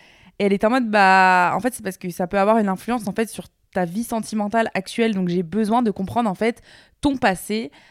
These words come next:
avec ta relation avec les hommes. » Tu vois ?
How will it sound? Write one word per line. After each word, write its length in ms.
avec 480
ta 120
relation 440
avec 220
les 220
hommes. » 260
Tu 80
vois ? 220